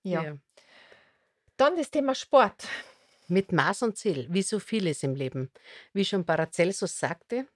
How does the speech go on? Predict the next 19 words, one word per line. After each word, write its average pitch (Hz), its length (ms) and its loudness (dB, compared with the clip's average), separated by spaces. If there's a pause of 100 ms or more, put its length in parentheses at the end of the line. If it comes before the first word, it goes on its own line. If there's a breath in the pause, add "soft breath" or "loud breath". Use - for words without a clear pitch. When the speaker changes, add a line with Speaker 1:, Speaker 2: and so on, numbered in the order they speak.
(100)
Speaker 2:
alles 175 380 -2
ist - 180 -10
Gift - 480 -8 (120)
und 180 120 4
nichts 185 320 -2
ist - 200 -8
ohne 185 200 0
Gift. - 440 -10 (360 soft breath)
Und 208 120 6
nur 208 120 8
die 214 120 -4
Dosis 180 480 -2
macht, - 320 -4
dass 139 160 -8
ein 139 100 -2
Gift - 480 -6
kein 160 240 0
Gift 120 300 -14
ist. - 280 -18